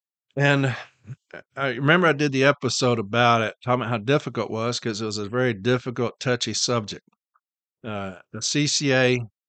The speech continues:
targeted this manager, the supervisor. The supervisor they had targeted left, or left and went out on a route to help a carrier. While he was gone, the C C A comes in looking for him.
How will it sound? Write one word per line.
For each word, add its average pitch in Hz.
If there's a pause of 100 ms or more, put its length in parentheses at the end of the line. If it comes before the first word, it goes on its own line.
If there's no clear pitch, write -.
(260)
targeted 139
this 117
manager, 107
the 101
supervisor. 101
The 90
supervisor 131
they 117
had 104
targeted 120
left, 113 (340)
or 123
left 139
and 127
went 131
out 131
on 127
a 120
route 117
to 113
help 120
a 104
carrier. 117
While 123
he 156
was 117
gone, 139
the 113
C 151
C 139
A 127
comes 123
in 113
looking 123
for 98
him. -